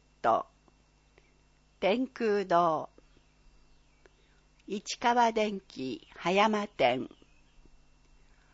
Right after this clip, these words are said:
横須賀葉山農業協同組合。湘南葉山デイケアクリニック。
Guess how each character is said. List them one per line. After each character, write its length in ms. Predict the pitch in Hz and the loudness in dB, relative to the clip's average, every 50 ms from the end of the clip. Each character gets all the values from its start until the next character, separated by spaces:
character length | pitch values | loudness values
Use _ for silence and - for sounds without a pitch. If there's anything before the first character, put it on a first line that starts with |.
| _ _ _ _ _ _ _ | _ _ _ _ _ _ _
横 300 | - 185 180 - - 247 | -2 0 0 4 4 4
須 180 | 269 - - - - | 4 4 0 0 2
賀 140 | 208 220 | 2 2
葉 180 | 226 208 220 214 | 4 4 2 2
山 520 | 214 190 165 165 143 123 117 113 - - - _ | 2 2 0 2 2 4 4 4 2 0 -6 _
農 280 | - 185 202 214 233 247 | -2 0 2 2 2 2
業 280 | 233 240 226 220 226 226 | 4 4 4 6 4 2
協 380 | - - 214 202 214 220 226 | 0 0 4 4 6 4 4
同 280 | 220 - 214 214 202 202 - | 4 4 4 4 2 -2 -6
組 420 | - - 180 165 151 147 135 123 | -4 -2 -2 0 0 -2 -2 0
合。 220 | 120 123 92 - - - - _ _ _ _ _ _ _ _ _ _ _ _ _ _ _ _ _ _ _ _ _ _ _ _ _ _ _ _ _ _ _ _ | 0 -2 -2 -2 -6 -12 -20 _ _ _ _ _ _ _ _ _ _ _ _ _ _ _ _ _ _ _ _ _ _ _ _ _ _ _ _ _ _ _ _
湘 360 | - - 240 214 226 233 233 | -8 -2 0 2 2 2 2
南 320 | 247 247 233 233 226 226 233 | 4 4 4 4 2 0 -4
葉 180 | - - 220 | -6 -4 -2
山 480 | 214 196 170 160 151 123 127 95 - - - | 0 0 0 2 2 2 2 2 0 -2 -4
デ 240 | 156 160 165 190 240 | -4 0 0 0 0
イ 40 | 226 | -2
ケ 320 | - - 240 220 220 214 196 | -2 0 2 2 4 4 4
ア 100 | 202 226 | 2 0
ク 200 | - - - 180 | -2 -8 -6 -4
リ 160 | 185 214 202 | -2 -2 0
ニ 200 | 190 151 147 147 | 0 0 -2 -2
ッ 40 | - _ _ - | -6 _ _ -12
ク。 280 | - 170 120 - - | -8 -6 -6 -6 -8